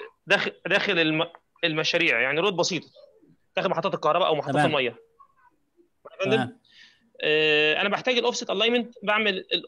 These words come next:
Speaker 1: الأوفست دوت من الالاينمنت الرئيسي، الرايت والليفت. لكن المشكلة الأساسية إن أنا عايز أفعل نسبة الميل الجانبي اللي حضرتك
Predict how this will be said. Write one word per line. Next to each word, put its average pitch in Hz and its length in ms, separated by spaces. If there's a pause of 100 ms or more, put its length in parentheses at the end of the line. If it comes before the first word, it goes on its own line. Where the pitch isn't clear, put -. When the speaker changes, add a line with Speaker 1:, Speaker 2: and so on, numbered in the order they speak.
(120)
Speaker 1:
الأوفست 196 360
دوت 185 260
من 190 120
الالاينمنت 180 440
الرئيسي، 165 480 (260)
الرايت 175 260
والليفت. 156 500 (680)
لكن 160 140
المشكلة 190 340
الأساسية 220 420
إن 226 100
أنا 226 100
عايز 214 220
أفعل 220 460 (1040)
نسبة 202 420
الميل 180 280
الجانبي 170 400
اللي 175 120
حضرتك 170 320